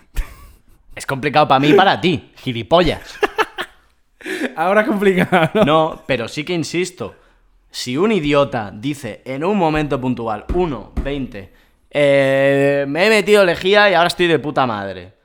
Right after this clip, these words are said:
Speaker 1: ¿vale? Pues es un idiota. El problema es cuando esto está organizado. Y obviamente estos,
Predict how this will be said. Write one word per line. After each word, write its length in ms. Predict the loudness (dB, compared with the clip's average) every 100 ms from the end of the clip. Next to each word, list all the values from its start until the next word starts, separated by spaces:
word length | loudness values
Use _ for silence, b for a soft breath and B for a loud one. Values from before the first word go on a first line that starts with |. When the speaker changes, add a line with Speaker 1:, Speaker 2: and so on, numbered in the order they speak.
| _ _ _
Speaker 1:
¿vale? 280 | -12 -12 -14 _ _ -12
Pues 180 | -6 -4
es 120 | -2
un 80 | 0
idiota. 340 | 0 0 -2 -6
El 80 |
problema 280 | -6 -4 -2
es 80 | -4
cuando 360 | 0 0 2 0
esto 220 | -2 -6
está 160 | -2 -2
organizado. 580 | -2 -4 -4 -4 -4 -6
Y 120 | -10
obviamente 680 | -4 -2 -2 -6 -10 -14 -10
estos, 500 | -10 -10 -8 -8 -8